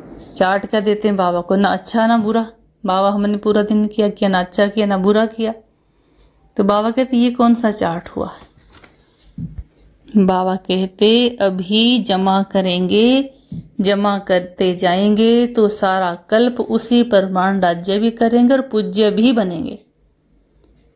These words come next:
चाहे द्वापर में आप साकार रूप में गिरती कला में होंगे,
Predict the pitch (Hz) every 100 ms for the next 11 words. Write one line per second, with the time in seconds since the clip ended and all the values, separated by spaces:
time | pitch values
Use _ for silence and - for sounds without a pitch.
0 | - 214 202 214 233 190 185 185 - 240
1 | 240 196 180 185 226 - 196 208 208 -
2 | 226 214 220 208 214 214 214 220 214 214
3 | 214 202 196 - 233 233 233 233 240 233
4 | 233 240 240